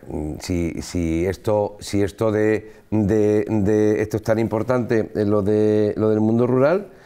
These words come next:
donde tanto dinero público se está despilfarrando,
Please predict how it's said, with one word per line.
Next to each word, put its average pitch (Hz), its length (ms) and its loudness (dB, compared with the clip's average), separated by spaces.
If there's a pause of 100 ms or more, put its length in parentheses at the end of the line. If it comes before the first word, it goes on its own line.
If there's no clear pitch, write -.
(200)
donde 107 680 0 (180)
tanto 196 460 2
dinero 147 520 4
público 117 600 2
se 101 120 -2
está 135 260 0
despilfarrando, 117 1040 -2